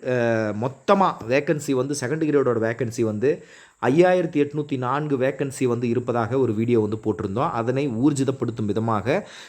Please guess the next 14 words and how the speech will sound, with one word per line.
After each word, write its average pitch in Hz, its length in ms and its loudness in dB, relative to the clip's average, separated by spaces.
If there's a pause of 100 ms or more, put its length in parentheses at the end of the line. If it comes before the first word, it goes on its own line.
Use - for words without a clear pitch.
இன்னைக்கு 165 640 2
இந்த 117 140 -2
ஜெனரல் 139 380 0
டிரான்ஸ்ஃபர் 139 380 0
எல்லாம் 135 240 0
நடந்து 135 380 0
முடிந்த 139 400 -2 (100)
பின்னாடி 139 680 0
ஒரு 175 160 4
சில 180 220 2
அந்த 151 200 0
டிஸ்ட்ரிக்ட்ல 156 380 0
வந்து 131 220 0
மாறுபடும். 127 640 2